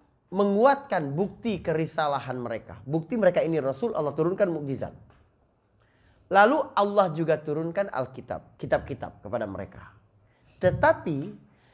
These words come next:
kitab yang diturunkan kepada nabi-nabi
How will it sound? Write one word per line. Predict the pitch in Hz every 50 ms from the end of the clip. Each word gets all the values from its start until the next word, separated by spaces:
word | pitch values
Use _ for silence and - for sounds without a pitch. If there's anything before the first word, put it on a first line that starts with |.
| _ _ _
kitab | _ - 240 233 233 - - 320 320 - 285
yang | 277 262 254
diturunkan | 233 233 - - 240 226 220 208 202 - 190 185 180
kepada | 196 180 190 180 175
nabi-nabi | 170 165 160 208 240 277 247 226